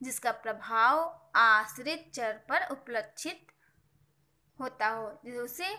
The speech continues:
मध्यवर्ती परिवर्ती चर कहते हैं। कभी-कभी शोधकर्ता दो चरों के मध्य संबंधों की व्याख्या के लिए किसी तीसरे चर का प्रयोग संयोजन कड़ी के रूप में करता है, उसे मध्यवर्ती चर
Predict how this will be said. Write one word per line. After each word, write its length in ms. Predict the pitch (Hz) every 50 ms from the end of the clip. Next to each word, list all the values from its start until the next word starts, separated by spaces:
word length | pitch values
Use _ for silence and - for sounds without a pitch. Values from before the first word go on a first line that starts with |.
| 440 -
मध्यवर्ती 720 | 240 247 262 269 254 311 240 226 214 214 - _ 330 359
परिवर्ती 720 | 403 _ 285 247 254 247 - 226 226 220 - _ 311 339 302
चर 240 | 311 - 285 294 311
कहते 380 | - 311 262 233 - - 220
हैं। 220 | 269 226 220 202 196
कभी-कभी 580 | _ 226 226 220 285 302 311 330 320 311 330
शोधकर्ता 640 | 320 320 320 311 311 311 - 302 302 294 302 285 262
दो 280 | 220 196 202 214 214 220
चरों 280 | 226 269 262 285 285
के 180 | 285 285 285 277
मध्य 280 | 262 269 269 254 277 262 254 - - _
संबंधों 460 | - - 254 254 254 254 254 254 262
की 180 | 262 269 269 254
व्याख्या 360 | 254 247 233 240 - 269 254
के 200 | 240 - 262 247
लिए 200 | 240 240 240 254
किसी 300 | 262 - 285 277 - 320
तीसरे 600 | 320 - _ 262 240 269 262 - 294 302 339 330
चर 240 | 311 - 254 233 220
का 140 | 220 233 220
प्रयोग 420 | 220 - 226 226 220 214 208 - _ - - - _ _
संयोजन 560 | - 277 254 247 233 226 220 226 285 339 359 - - _ _ _ _ _ _
कड़ी 260 | - 269 277 302 311
के 200 | 285 - 262 233
रूप 180 | 220 220 220 214
में 140 | 220 226 226
करता 380 | 226 - 214 202 202 - 220 214
है, 180 | 220 220 214
उसे 320 | - - 233 - 311 339 349
मध्यवर्ती 1300 | 294 254 226 220 214 202 208 339 392 440 - _ _ _ _ _ _ _ 247 240 240 226 220 - 277 269
चर 320 | - 247 226 214 233 311